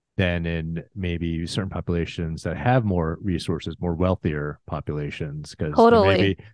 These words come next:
Speaker 1: there may be a park right there, or
Speaker 2: Yeah.
Speaker 1: you have the resources to get eight hours of sleep a night 'cause you're not working two jobs.
Speaker 2: Yeah.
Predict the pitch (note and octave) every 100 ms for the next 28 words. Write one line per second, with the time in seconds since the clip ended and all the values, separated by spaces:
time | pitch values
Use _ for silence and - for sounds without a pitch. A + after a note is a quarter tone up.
0 | - F#2+ F#2+ G2+ G#2+ - F#3+ A2 G2+ F2+
1 | E2+ F2+ D#2+ D2+ E2 F2 F#2 F#2 F2+ G3
2 | F3 - A#2+ A2 G2+ G2+ A#2 A#2+ A2 G2
3 | - F#2+ F2+ E2+ - F#2+ F2 E2+ B2 C#3+
4 | _ _ _ _ _ _ _ - G2 F2+
5 | F2 - G#2 F2 E2+ D#2+ F2 F2+ F#2 F2+
6 | G#2+ - D#2+ D#2+ - _ _ _ _ -
7 | G#2+ - D#2+ D4+ D4+ A3+ G3+